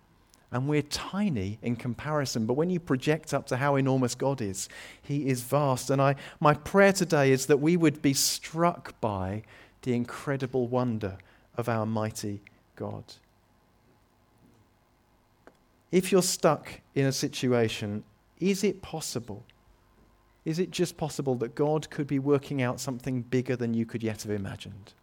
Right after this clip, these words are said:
He could be working out something bigger. These promises to Abraham keep getting bigger and bigger and bigger and re-, re-spoken over his life. And he's now gonna be the father of many nations, and his name is changed. And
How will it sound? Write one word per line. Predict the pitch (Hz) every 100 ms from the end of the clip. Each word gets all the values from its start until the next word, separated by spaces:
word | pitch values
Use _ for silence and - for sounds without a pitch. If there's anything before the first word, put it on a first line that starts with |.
| _ _ _ _ _ _ _ _
He | 170 165
could | 170
be |
working | 160 170 165 160
out | 147
something | 160 143
bigger. | 165 147
These | 156 -
promises | - 185 180 165 -
to | 160
Abraham | 170 156 139 131
keep | - 180
getting | 160 143 131
bigger | 160 156 156
and | 120 127
bigger | 135 143 135
and | 123 131
bigger | 139 131 113
and | 120 135
re-, | 151 151 - - -
re-spoken | 143 170 - - 170 165 160
over | 139 135
his | 127 135
life. | 143 139 131 147
And | 139
he's | 143
now | 151 156
gonna | 151 139
be |
the | 143
father | 143 156 151 151
of | 143
many | 151 151 160 175 160
nations, | 131 127 123 131 127
and | 139
his | 139
name | 139 160 185 156
is | 139
changed. | - 135 123 135 131
And | 139 135